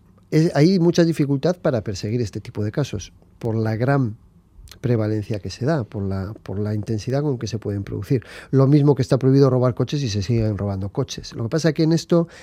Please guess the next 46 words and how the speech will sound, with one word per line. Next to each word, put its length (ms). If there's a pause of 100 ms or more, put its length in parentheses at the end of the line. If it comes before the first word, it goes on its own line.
(100)
hay 120
una 140
desproporción 560
muy 160
grande 280
entre 320 (240)
el 120
aumento 380
que 60
está 160
habiendo 260
de 60
las 180
incidencias 720 (460)
y, 160
por 180
otro 180
lado, 280
la 220
capacidad 460
de 80
respuesta, 600
en 100
este 160
caso 220
era 100
el 60
Chancha 460
o 80
de 120
otros 220
cuerpos 360
de, 280 (480)
de 200
seguridad 720
o 60
de 80
policía, 480
¿no? 180 (440)
Entonces, 440
ahí 260
hay 160
un 140
problema 400
de 140
persecución. 720